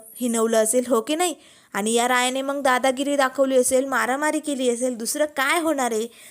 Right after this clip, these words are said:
तेव्हा लगेच मंजिरी म्हणू लागते, "दादा असं काही झाले नाही, खरं तर रायाने तू सांगितल्याप्रमाणे कुणावरही हात उचलला नव्हता, पण त्या गुंडांनी माझा अपमान केला,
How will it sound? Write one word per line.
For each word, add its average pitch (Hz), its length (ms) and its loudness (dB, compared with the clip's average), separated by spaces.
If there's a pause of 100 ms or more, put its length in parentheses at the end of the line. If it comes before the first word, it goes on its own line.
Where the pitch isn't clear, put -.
(200)
तेव्हा 202 240 2
लगेच 220 480 2
मंजिरी 240 360 -2
म्हणू 233 100 -4
लागते, 233 260 -2
"दादा 226 440 2
असं 269 320 2
काही 240 540 -2
झाले 247 240 2
नाही, 240 260 -4 (400)
खरं 220 300 2
तर 254 160 2
रायाने 240 420 0
तू 254 200 -6
सांगितल्याप्रमाणे 240 1040 -2
कुणावरही 247 540 2
हात 247 320 -2
उचलला 247 440 0
नव्हता, 233 320 -4 (380)
पण 214 140 -2 (100)
त्या 226 180 2
गुंडांनी 233 580 -2
माझा 240 320 0 (120)
अपमान 277 500 -2
केला, 226 220 0